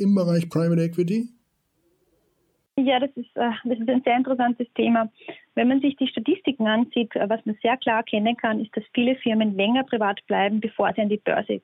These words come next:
Speaker 2: gehen. Zum Beispiel die Anzahl der öffentlich notierten Firmen an Amerikas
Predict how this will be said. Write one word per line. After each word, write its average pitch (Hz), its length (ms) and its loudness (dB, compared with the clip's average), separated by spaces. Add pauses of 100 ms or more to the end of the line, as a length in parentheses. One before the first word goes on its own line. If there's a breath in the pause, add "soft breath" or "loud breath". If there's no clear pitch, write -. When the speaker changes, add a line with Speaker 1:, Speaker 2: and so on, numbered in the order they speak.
Speaker 2:
gehen. 196 360 -2 (460 loud breath)
Zum 220 120 -2
Beispiel 226 480 0 (220)
die - 120 -8
Anzahl 247 360 0
der - 120 -8
öffentlich 269 420 0
notierten 233 400 0
Firmen 233 360 0
an 208 360 -2
Amerikas 240 560 0